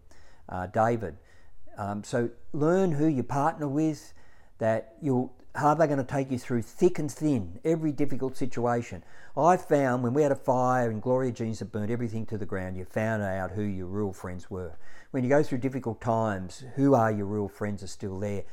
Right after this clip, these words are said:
Are they people who position themselves on the sideline until things get better and then they come back? They're not your true friends. Uh, number two, relationships. Uh, <laughs> there's a story in, uh, chapter twenty-five of one Samuel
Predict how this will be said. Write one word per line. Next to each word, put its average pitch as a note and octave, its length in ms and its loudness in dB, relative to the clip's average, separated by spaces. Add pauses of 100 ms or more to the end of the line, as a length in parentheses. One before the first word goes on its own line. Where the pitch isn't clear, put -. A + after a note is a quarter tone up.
(220)
Are D#3 200 6
they D3 160 6
people A2+ 600 -2
who G2+ 340 0 (360)
position B2+ 400 -2
themselves A2+ 400 0
on G#2 140 -2
the G2+ 80 -2
sideline A#2 760 4 (360)
until A#2+ 500 2
things A2 300 -4
get - 220 -4
better G#2+ 260 0
and G2+ 80 -2
then G2+ 140 -2
they G2 100 -2
come G2 280 -4
back? G2 300 -2
They're C3 160 6
not C3 240 2
your G#2 80 -6
true G#2+ 260 -4
friends. G2 520 -4 (320)
Uh, B2+ 120 0
number D#3+ 260 4
two, C#3+ 260 2
relationships. C3 1000 0 (440)
Uh, B2+ 200 0 (120)
<laughs> - 120 0
there's C#3 160 0
a C3 80 2
story D3+ 540 6
in, A2+ 140 0
uh, G#2 220 2
chapter A#2 280 0
twenty-five B2 580 4
of G#2+ 100 0
one G2 160 2
Samuel G#2+ 500 0